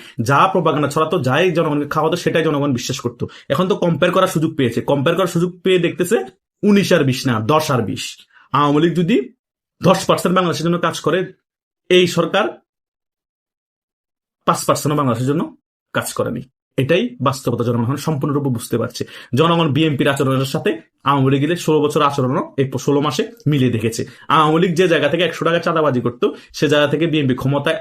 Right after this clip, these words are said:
আসার আগে পাঁচশো টাকা চাঁদাবাজি করা শুরু করে দিয়েছে। আওয়ামী লীগ ষোলো বছর যা গুম হত্যা করেনি,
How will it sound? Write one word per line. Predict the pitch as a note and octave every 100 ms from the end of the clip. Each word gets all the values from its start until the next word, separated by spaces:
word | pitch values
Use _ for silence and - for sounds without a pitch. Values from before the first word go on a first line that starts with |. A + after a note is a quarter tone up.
| -
আসার | B2 F3 -
আগে | D3 D3+ G3+
পাঁচশো | - - C3+
টাকা | B2+ C3+
চাঁদাবাজি | C3+ A#2+ A2+
করা | A#2 C#3+ - -
শুরু | D3+ B2
করে | A#2+
দিয়েছে। | G#2+ G#2+ - - - _ -
আওয়ামী | E3 E3+ F3
লীগ | A3 A#3
ষোলো | E3 F3+
বছর | F3 F3 F3
যা | C#3 C#3
গুম | A#2+ C3+ C#3+
হত্যা | D3 F3+
করেনি, | E3+ F3 A#3 -